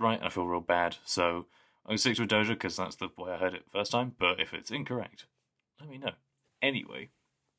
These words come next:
I forgot that. I sent you a whole voice note about it, but I just forgot. Um, <laughs> anyway, I like that Adoja Ando says busy.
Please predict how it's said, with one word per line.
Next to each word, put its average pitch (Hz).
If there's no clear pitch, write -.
I -
forgot 95
that. 80
I 117
sent 156
you 123
a -
whole 98
voice 107
note 50
about -
it, -
but 92
I 95
just 107
forgot. 120
Um, 120
<laughs> -
anyway, 113
I 107
like 110
that 98
Adoja 104
Ando 98
says 85
busy. 90